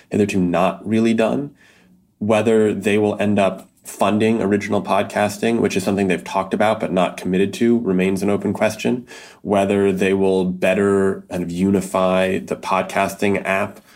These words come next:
with Apple Music, also an open question, because I think the podcasting app i-, is, uh, kind of the, the dominant way people interact with, with podcasts right now.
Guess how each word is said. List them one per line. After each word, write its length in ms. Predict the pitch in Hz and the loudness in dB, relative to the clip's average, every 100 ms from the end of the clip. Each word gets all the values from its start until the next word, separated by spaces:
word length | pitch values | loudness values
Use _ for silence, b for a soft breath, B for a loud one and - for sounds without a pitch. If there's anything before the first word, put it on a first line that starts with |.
| b | b
with 400 | - 95 90 - - | -2 0 0 -6 -6
Apple 260 | 98 92 92 | -4 0 0
Music, 580 | 92 107 110 135 - - | 2 2 0 -2 -4 -4
also 300 | 98 98 113 | -4 0 0
an 60 | |
open 180 | 110 117 | 0 0
question, 400 | 117 113 - 123 | 0 -2 0 0
because 160 | 107 90 | 2 0
I 60 | |
think 180 | 90 92 | 0 -2
the 80 | 92 | -4
podcasting 600 | 87 90 90 90 90 95 | -2 -2 0 -2 -2 0
app 240 | 90 90 90 | 0 0 -2
i-, 160 | - | -6
is, 400 | - 90 82 - - - | -2 -2 -2 -10 -18 -14
uh, 80 | - - - | -14 -14 -20
kind 160 | - - | -12 -10
of 80 | - | -6
the, 100 | 87 | -8
the 200 | - 92 | -4 -2
dominant 420 | 82 85 90 90 | 0 0 0 -2
way 140 | 92 | -2
people 300 | 90 - 90 | -2 -4 -4
interact 380 | 85 85 87 92 | -2 0 0 -2
with, 260 | 95 - - | -6 -8 -10
with 180 | - - | -10 -4
podcasts 420 | 98 95 117 117 | -4 0 -2 -2
right 120 | 120 | -2
now. 260 | 120 123 131 | 0 -2 -2